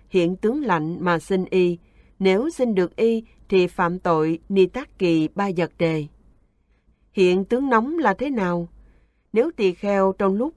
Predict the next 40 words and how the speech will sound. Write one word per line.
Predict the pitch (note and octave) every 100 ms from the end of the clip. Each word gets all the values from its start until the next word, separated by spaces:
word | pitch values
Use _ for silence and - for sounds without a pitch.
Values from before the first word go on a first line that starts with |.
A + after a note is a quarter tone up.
| _ -
tháng | A#3 C#4
năm, | G#3 F#3+ F3+ _
tháng | G3+ A3
sáu, | - G3+ A3 D4+ - _ _ _
nhằm | F#3+ F#3+ G3+
lúc | D#4+ _
thời | F#3 F3
tiết | E3+ A3+ C#4+
rất | F#3+ A3+ A3
nóng | F#3+ A3 E4 _ _ -
mà | G3+
lại | F#3 G3+
mặc | G3+ F3+ -
y | G#3+ G#3
quá | - G#3 D4 B3+
dày | F3+ E3+ E3 _ _
làm | F#3+ F#3+ F3+
cho | G3 G#3+
đổ | E3+ F#3
mồ | D4 G3+ F3
hôi, | E3+ F#3+ G3 F#3+ _ _ _ -
đến | G3+ D4+
nhà | A3+ F3
đàn | F3 E3 D3+
Việt | F3+ E3 - - _
hiện | F#3+ F3+ F3+
tướng | F#3+ F#3 A3
nóng | G#3 A3 D4+
nực. | G3 E3 _ _ _ _ _ _ _ _ _ _ -
Khi | G3+
ấy, | F#3+ G3 A3+ - -
đàn | F#3 F3
Việt | E3+ F3 E3+
lễ | F3+ E3+ F#3+
dưới | A3+ C#4+
chân | A3+ G3+ F#3+
tỳ | F#3 F3+ E3
kheo | - F#3+ F#3 F3+
hỏi | - E3+ A#3 C4+
rằng, | F3+ E3